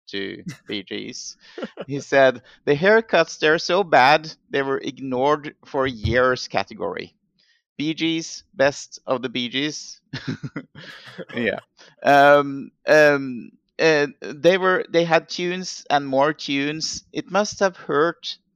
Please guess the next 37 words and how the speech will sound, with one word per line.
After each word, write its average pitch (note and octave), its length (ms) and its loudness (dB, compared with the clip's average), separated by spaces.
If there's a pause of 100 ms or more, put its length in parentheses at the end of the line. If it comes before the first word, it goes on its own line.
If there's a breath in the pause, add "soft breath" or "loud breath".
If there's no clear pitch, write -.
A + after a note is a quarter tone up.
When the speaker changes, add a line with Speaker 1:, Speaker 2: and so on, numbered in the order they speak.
Speaker 1:
to C#3+ 420 -4
know C#3 340 0
that E3 240 0
you C3+ 160 -6
were A#2 200 -4
great G2+ 640 -6
and A#2 180 -2
not B2+ 220 -8
to D3+ 220 -10
be C#3+ 100 -6
taken B2 360 -8
seriously G#2+ 880 -8 (180)
as, A2 560 -4
say, A2+ 320 -4
like, G#2+ 380 -2
progressive A2+ 440 -8
rock. C3+ 320 -4 (2500)
Um, C3+ 720 0 (260)
so F3 160 -2
that's E3 240 2
the D#3+ 100 -8
first C#3+ 300 0
quote. F2 400 -4
Uh, D#2+ 80 -6
yeah. G2+ 180 -2 (280 soft breath)
Okay. B2 340 0 (120)
The D3+ 140 -6
second B3 400 -6
quote. A2 600 -2 (260 soft breath)
Speaker 2:
No, F3+ 200 2
I D3 100 4
th-, D3+ 160 -4
I D#3+ 100 0
think F3 260 -4
that's, D#3+ 300 -4
uh, C#3 180 -10
that C#3 160 0